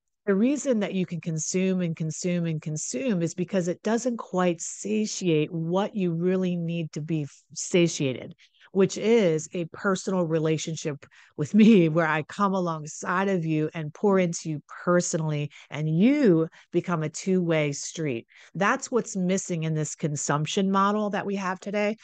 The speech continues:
which is listen to the podcast and watch the videos. Now, look, I'm so grateful that you do because I believe you can go pretty far, but love, I want you to go all the way. And that requires an intimacy.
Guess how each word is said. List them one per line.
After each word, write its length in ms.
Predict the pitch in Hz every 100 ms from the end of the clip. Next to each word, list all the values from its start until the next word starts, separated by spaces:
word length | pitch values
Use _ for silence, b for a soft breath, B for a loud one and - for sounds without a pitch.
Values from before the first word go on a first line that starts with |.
| B
which 160 | - 160
is 120 | 160
listen 360 | 160 180 180 185
to 80 | 190
the 80 |
podcast 640 | 180 175 170 - 180 170 -
and 100 | 165
watch 180 | 165 -
the 80 |
videos. 300 | 170 175 175
Now, 160 | 214 208
look, 240 | 208 180 -
I'm 120 | 208
so 160 | 220 214
grateful 380 | 185 180 185 170
that 180 | 160
you 80 | 165
do 260 | 160 214 226
because 260 | 180 170
I 80 | 160
believe 360 | 151 165 180 175
you 140 | 175
can 160 | 160 156
go 160 | 160
pretty 280 | 160 170 156
far, 440 | 147 156 151 160 202 B B B -
but 140 | 165
love, 460 | 185 196 196 190 190 _ _ _ _ _ _
I 60 | 233
want 260 | 233 226 190
you 80 |
to 80 | 175
go 260 | 165 160 156
all 500 | - 220 254 262 254
the 120 | 240 240
way. 540 | 226 233 180 131 160 _ _ -
And 120 | 165
that 200 | 196 220
requires 720 | 214 - 208 214 226 180 160
an 160 | 156 170
intimacy. 800 | 185 196 190 180 151 - - -